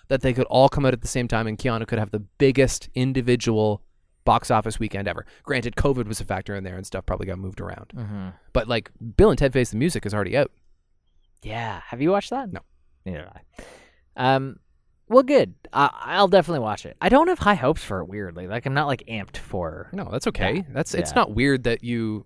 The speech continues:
Speaker 1: that you are
Speaker 2: As, like, a fan of something, I'm not
Speaker 1: trepidatious of something that's
Speaker 2: yeah.
Speaker 1: probably just a cash grab.
Speaker 2: Yeah, like, I, I would say, like, I would be more, more into, like, The Force Awakens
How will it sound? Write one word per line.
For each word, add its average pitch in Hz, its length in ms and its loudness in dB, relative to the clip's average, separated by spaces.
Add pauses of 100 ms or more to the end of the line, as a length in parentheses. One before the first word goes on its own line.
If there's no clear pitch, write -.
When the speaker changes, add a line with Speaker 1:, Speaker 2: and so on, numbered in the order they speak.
Speaker 1:
that 117 160 -4
you 107 180 -4
are 101 220 -2
Speaker 2:
As, 113 160 -4
like, 110 160 -2
a 101 60 -4
fan 98 380 -4
of 98 100 -8
something, 104 320 -2
I'm 135 120 6
not 101 80 2
Speaker 1:
trepidatious 123 500 2
of 123 80 -4
something 139 360 -2
that's 117 160 0
Speaker 2:
yeah. - 100 -4
Speaker 1:
probably 123 480 2
just 117 220 -6
a - 20 -14
cash 104 280 -2
grab. 156 360 2 (680)
Speaker 2:
Yeah, 359 180 4
like, 131 240 0
I, - 120 -2
I 190 280 4
would 185 160 0
say, 190 160 2
like, 170 260 0
I 139 120 2
would 151 160 -2
be 143 120 -4
more, 117 560 -8 (540)
more 107 800 -6 (140)
into, 113 520 -4
like, 95 240 -4
The 98 100 -12
Force 98 320 -8
Awakens 90 800 -8